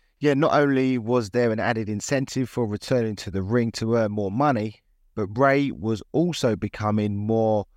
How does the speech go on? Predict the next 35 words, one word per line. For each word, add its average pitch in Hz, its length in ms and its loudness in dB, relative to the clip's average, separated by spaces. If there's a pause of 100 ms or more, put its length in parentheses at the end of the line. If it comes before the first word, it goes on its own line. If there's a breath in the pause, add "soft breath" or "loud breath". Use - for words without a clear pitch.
(120)
scrutinised 92 840 -2
by 104 200 0
the 95 160 -4
press, - 640 -4 (200)
by 113 200 2
his 95 120 -2
wavering 101 760 0
performances 104 680 -2
on 98 80 -2
the 90 80 -2
stage, 131 560 0 (720)
in 120 160 0
his 117 160 -2
personal 127 600 0
life 117 300 0
of 90 100 -8
Edna 98 280 -4
May, 101 420 -2 (100)
and 113 280 -2
the 107 40 -2
fact - 300 -2
that 95 140 -2
his 104 160 -6 (100)
businesses 123 800 0 (160)
were 98 100 -6
falling 98 300 0
apart, 120 400 -2 (640)
which 117 260 -2
meant 147 280 4 (300)
that - 180 -4
taxes - 680 -4 (100)
were 101 120 -4
not 107 240 -2
being 90 200 -4
paid. 110 400 -4